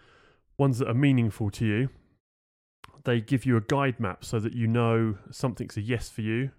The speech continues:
you know what's a no. It gives you a clear way to navigate. It gives you time that when you're taking any time to plan your week or to plan your day or to plan anything you're doing, it gives you a guide map for that, and it gives you like a, like a G P S, if you like.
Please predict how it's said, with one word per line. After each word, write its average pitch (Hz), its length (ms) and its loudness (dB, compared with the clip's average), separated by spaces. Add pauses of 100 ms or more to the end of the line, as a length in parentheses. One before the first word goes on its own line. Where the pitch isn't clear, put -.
(380)
you 110 100 -2
know 117 160 2
what's - 220 -4
a 117 40 0
no. 110 440 2 (420)
It - 120 -10
gives 110 180 -4
you 113 80 0
a - 20 -12
clear 135 320 -2
way 117 200 0
to - 100 -8
navigate. 113 640 -4 (460)
It 127 100 -10
gives 127 180 -4
you 127 60 -2
time 117 400 0
that 113 200 2 (160)
when 131 140 2
you're 123 80 0
taking 123 300 -4
any 113 140 -2
time 113 240 -6
to 113 80 -10
plan 123 260 -2
your 110 120 0
week 113 500 -4
or 127 100 -4
to - 100 -16
plan 120 240 -2
your 104 100 -2
day 113 360 -2
or 101 120 -2
to - 140 -8
plan 117 280 -4
anything 113 400 -2
you're 107 100 -2
doing, 123 400 0 (800)
it 123 140 -6
gives 120 220 -4
you 113 460 0 (260)
a 120 60 -4
guide 123 320 -2
map 110 220 -4
for 117 100 -6
that, 117 240 -2
and 117 80 -4
it 110 80 -6
gives 117 180 -6
you 123 80 -4
like 107 220 -6
a, 104 300 -2
like 120 180 -6
a 110 40 -4
G 127 200 -6
P 123 160 -2
S, 113 160 -4
if 107 140 -6
you 101 60 -4
like. 92 340 -10